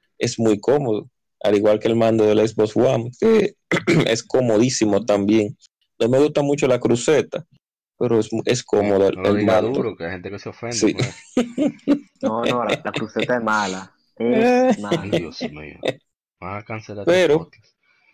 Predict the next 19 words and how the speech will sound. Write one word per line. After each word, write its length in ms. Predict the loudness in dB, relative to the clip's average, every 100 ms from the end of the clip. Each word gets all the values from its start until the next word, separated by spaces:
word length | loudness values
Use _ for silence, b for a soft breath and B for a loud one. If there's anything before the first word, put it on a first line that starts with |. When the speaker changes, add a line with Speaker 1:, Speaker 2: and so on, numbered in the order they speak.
| _ _ -2
Speaker 1:
no, 160 | 0
imagínate. 600 | 2 0 0 0 -2 -6 -20 _
Pero, 400 | 2 4 4 2 -2 -12 _
eh, 680 | 0 4 4 4 4 2 0 -6
eso 380 | -6 -4 0 0
es 20 |
lo 60 | 2
que 100 | 2
me 100 | 0
interesa, 420 | 0 0 0 2
ver 180 | 2 2
cómo, 540 | 2 2 4 2 0 B B B _ _
ver, 680 | -2 2 6 6 4 2 0
ya 160 | 0
los 120 | 2 2
juegos 220 | 4 2
están 200 | 2 2
anunciados, 680 | 2 0 0 0 0 -2 -6
ya. 240 | -6 -6